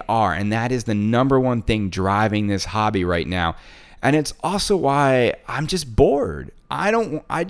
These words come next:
I, I'm bored. I'm, <laughs> I'm just gonna be honest. I'm a little bit bored with all of these things. I mean, it just feels like it's getting really predictable what's gonna come out from each manufacturer each time.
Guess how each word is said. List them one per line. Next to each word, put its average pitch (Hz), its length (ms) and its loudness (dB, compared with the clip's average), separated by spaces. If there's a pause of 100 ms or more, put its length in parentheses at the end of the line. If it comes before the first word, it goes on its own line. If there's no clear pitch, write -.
(120)
I, 127 240 2
I'm 120 180 -2
bored. 240 320 0 (240)
I'm, 120 220 2
<laughs> - 20 -2
I'm 117 260 2
just - 260 0
gonna 151 160 4
be 170 160 -2
honest. 180 360 0
I'm 113 140 0
a 117 60 4
little 135 240 4
bit 143 240 2
bored 117 340 6 (460)
with 123 180 0
all 107 300 4
of 107 100 -2
these 107 220 0
things. 95 320 0
I 90 60 -2
mean, 95 260 0 (340)
it 101 120 0
just 135 260 -4
feels 131 320 4
like 113 260 2
it's 107 160 -4
getting 101 460 0
really 131 340 4
predictable 92 800 -2 (300)
what's 101 400 0
gonna 113 240 0
come 98 260 -2
out 82 260 0
from 92 180 -4
each 104 260 -4
manufacturer 85 960 -2
each 85 300 -6
time. 78 440 -4